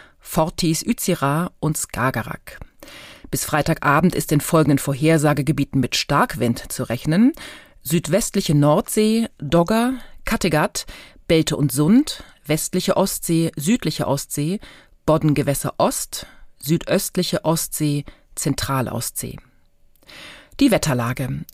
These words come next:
Ein Hoch eintausendfünfzehn Balkan schwächt sich ab. Ein Sturmtief neunhundertvierundsiebzig Haltenbank und neunhundertsechsundsiebzig Botnischer Meerbusen zieht zum Weißen Meer.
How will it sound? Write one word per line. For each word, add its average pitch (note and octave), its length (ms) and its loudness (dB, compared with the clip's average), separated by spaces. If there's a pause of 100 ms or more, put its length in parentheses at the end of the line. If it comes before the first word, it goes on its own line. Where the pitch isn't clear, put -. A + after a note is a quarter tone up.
(100)
Ein E3+ 260 4
Hoch G3 400 4
eintausendfünfzehn E3 1120 2
Balkan G3+ 600 2
schwächt - 440 -2
sich - 260 -6
ab. - 260 -6 (480)
Ein C#3 180 2
Sturmtief A3+ 840 2
neunhundertvierundsiebzig D3 1700 0
Haltenbank F3 640 2 (460)
und D#3 360 0
neunhundertsechsundsiebzig D#3 1700 0
Botnischer D3 460 0
Meerbusen C#3+ 800 2 (280)
zieht - 240 -4
zum D#3+ 240 2
Weißen C#3 400 0
Meer. C3 320 0